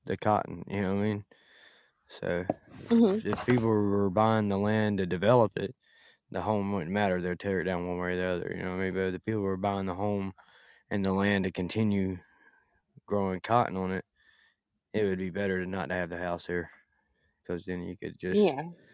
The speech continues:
Speaker 1: go straight across without having to go around the home, you know what I mean? But, yeah, I don't
Speaker 2: Right.
Speaker 1: ever plan on selling it, so I don't know. I really don't know what I'm gonna do with the, whether I'm gonna slab it or <coughs> underpin it.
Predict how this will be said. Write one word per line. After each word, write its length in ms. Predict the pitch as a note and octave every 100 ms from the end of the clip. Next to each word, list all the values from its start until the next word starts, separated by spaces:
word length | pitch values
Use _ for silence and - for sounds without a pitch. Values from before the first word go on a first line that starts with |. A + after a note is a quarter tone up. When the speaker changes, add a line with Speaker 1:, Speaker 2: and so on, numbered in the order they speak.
| _ _ _ -
Speaker 1:
go 80 | F#2
straight 320 | - G2+ F#2
across 400 | F2 G2 F2+ F2
without 180 | E2+ F2+
having 160 | F#2 F2+
to 60 |
go 80 | F2
around 380 | F2+ F2+ F2+ F2
the 60 |
home, 340 | F2 F#2+ F2+ E2+ _ _ -
you 80 | -
know 140 | F#2+ F#2
what 80 | F#2+
I 40 |
mean? 140 | G2 G2 _ _ _ _ _ _ _ _ _ _ _ _ _ _ _ _ - _ _ _ _ _ - - - - _ _ _
But, 160 | D#3 D3 _ _
yeah, 240 | B2+ A2+ G#2+ _ A#2+ A2+ -
I 100 | D#3+
don't 160 | C#3+
Speaker 2:
Right. 60 | C3
Speaker 1:
ever 140 | B2 A#2
plan 180 | B2
on 120 | A2+ G#2
selling 340 | C3+ A#2 E2+
it, 160 | - -
so 220 | F#2+ F#2+
I 40 |
don't 160 | A2 G#2+
know. 180 | G2 F2+ -
I 80 | G2+
really 240 | G#2+ A2
don't 180 | F#2+ F#2
know 160 | F#2+ F2+ _ - - - _
what 140 | G2+ G#2+
I'm 120 | F#2
gonna 140 | F2+
do 140 | F2+ F#2
with 140 | F2
the, 160 | E2+ F2+ -
whether 160 | G2 F#2+
I'm 140 | F#2
gonna 100 | F2+
slab 400 | - - G2 F#2+
it 80 | F#2+
or 200 | F2+ F2 -
<coughs> 480 | - - _ _ G2+
underpin 380 | F#2+ F2 F#2
it. 80 | F#2